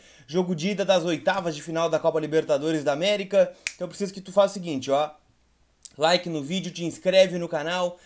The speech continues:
Estamos chegando a sessenta e cinco mil inscritos, gente. Essa marca é muito grande, é muita gente me acompanhando. Agradeço todos vocês que tiram pelo menos um tempo do seu dia pra vir me acompanhar aqui,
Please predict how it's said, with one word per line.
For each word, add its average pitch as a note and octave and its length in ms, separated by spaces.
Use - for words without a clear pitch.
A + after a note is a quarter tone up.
Estamos E3+ 240
chegando F3 280
a F#3 80
sessenta F3+ 420
e E3 60
cinco F3 260
mil D#3 140
inscritos, C#3 360
gente. G#2+ 200
Essa C3 120
marca D#3 280
é - 20
muito D#3+ 340
grande, A2 360
é - 20
muita D#3 420
gente C#3 240
me B2+ 60
acompanhando. B2 640
Agradeço C3+ 540
todos E3+ 340
vocês C#3 300
que C#3 80
tiram D3+ 320
pelo C3+ 180
menos C#3+ 220
um D3 120
tempo D3+ 320
do C3 60
seu B2 220
dia A#2 180
pra B2+ 140
vir B2+ 100
me C3+ 60
acompanhar B2 480
aqui, C3 360